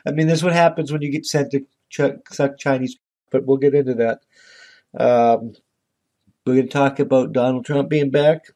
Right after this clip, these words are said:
his speech at C pac. Uh, we're gonna talk a little bit about Parler, 'cause it seems like they sold out to the big tech censorship, and by that, and, and we're gonna talk about Biden bombing Syria again, because why not? Let's,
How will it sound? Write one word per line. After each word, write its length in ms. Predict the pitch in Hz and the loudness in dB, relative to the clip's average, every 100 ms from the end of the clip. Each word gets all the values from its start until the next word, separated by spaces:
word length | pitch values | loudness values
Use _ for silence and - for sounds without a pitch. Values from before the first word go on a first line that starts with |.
| - | -10
his 160 | 113 | -10
speech 320 | - 131 120 | -6 -6 -4
at 120 | 127 - | -6 -4
C 180 | 139 | -4
pac. 280 | 135 143 143 - _ _ - - - - | -2 0 -2 -4 _ _ -20 -20 -20 -16
Uh, 180 | - 113 | -6 -4
we're 120 | 117 135 | -2 0
gonna 160 | 156 | 0
talk 240 | 143 151 143 | 0 -2 0
a 60 | |
little 200 | 156 160 | 0 2
bit 140 | 151 143 | 2 2
about 300 | 139 139 - | 2 0 0
Parler, 400 | - 160 156 139 | 2 4 4 2
'cause 220 | 139 131 | 0 -2
it 120 | 117 | -4
seems 300 | - 139 123 | -4 -4 0
like 220 | 135 131 | 0 2
they 120 | 139 | 0
sold 360 | 131 - 135 131 | 0 0 -2 2
out 240 | 135 135 | 2 0
to 100 | - | -4
the 60 | 135 | -4
big 280 | 139 139 135 | 0 0 0
tech 260 | - - | -4 -6
censorship, 680 | - 151 151 - - 165 160 - _ - - - - | -4 -6 -6 -6 0 0 0 -10 _ -20 -20 -14 -8
and 120 | 113 | -2
by 180 | 120 120 | 2 2
that, 340 | 123 123 110 | 4 2 0
and, 360 | - 123 110 104 _ _ _ _ - | 0 -2 -2 -8 _ _ _ _ -2
and 360 | 123 110 110 | 0 0 -4
we're 80 | 117 | -2
gonna 160 | 131 127 | 0 0
talk 280 | 135 127 127 | 0 0 2
about 260 | 120 123 | 0 2
Biden 480 | 135 139 147 139 120 | 4 4 2 -4 -6
bombing 360 | 143 143 139 131 | -6 -4 -6 -8
Syria 540 | - 156 143 135 123 | -4 0 2 2 0
again, 340 | 123 127 123 | -2 -4 -6
because 360 | 117 120 123 113 | -8 -10 -10 -6
why 160 | 131 135 | -6 -4
not? 300 | 131 113 117 | -6 -8 -10
Let's, 240 | 113 - | -14 -12